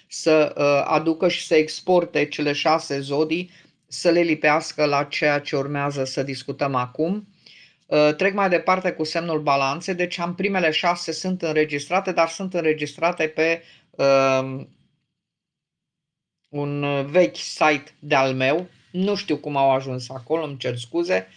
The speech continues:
Uh, o să facem ceva, o să le exportăm și o să le aducem, uh, la dumneavoastră. Merg mai departe cu semnul Balanței. S-ar putea să te împiedici de o oportunitate pe care ai ratat-o săptămâna trecută.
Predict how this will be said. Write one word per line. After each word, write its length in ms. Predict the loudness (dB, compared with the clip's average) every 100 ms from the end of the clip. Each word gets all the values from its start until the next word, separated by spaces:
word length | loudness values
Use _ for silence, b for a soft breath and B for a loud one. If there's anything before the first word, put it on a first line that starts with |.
| B B B _
Uh, 260 | -2 0 0
o 120 | 0
să 160 | 0
facem 380 | -2 -2 -2 -4
ceva, 320 | -2 -2 0
o 60 | 0
să 160 | -2 0
le 80 |
exportăm 640 | 0 -2 -6 -6 -4 -4 -4
și 120 | -6
o 40 |
să 160 | -6 -2
le 100 | 0
aducem, 600 | 0 -2 -8 -6 -6 -8
uh, 220 | -4 -2 -2
la 180 | 0 0
dumneavoastră. 680 | 0 -2 0 -2 -2 -10 -20 b b _
Merg 180 | -2 2
mai 140 | 2
departe 420 | 2 0 -2 -2
cu 120 | -4
semnul 340 | -6 -4 -4 -2
Balanței. 500 | 0 0 -2 -4 -4
S-ar 160 | -4
putea 220 | -4 -2 -4
să 140 | -4
te 100 | -6
împiedici 460 | -6 -2 -2 -2 -2
de 100 | 2
o 60 |
oportunitate 760 | 2 0 -8 -8 -8 -4 -4 -4
pe 100 | -6
care 240 | -4 -2
ai 60 | 0
ratat-o 440 | 0 -2 -4 -4
săptămâna 540 | -6 -8 -8 -6 -4 -4
trecută. 560 | -4 -4 -6 -10 -14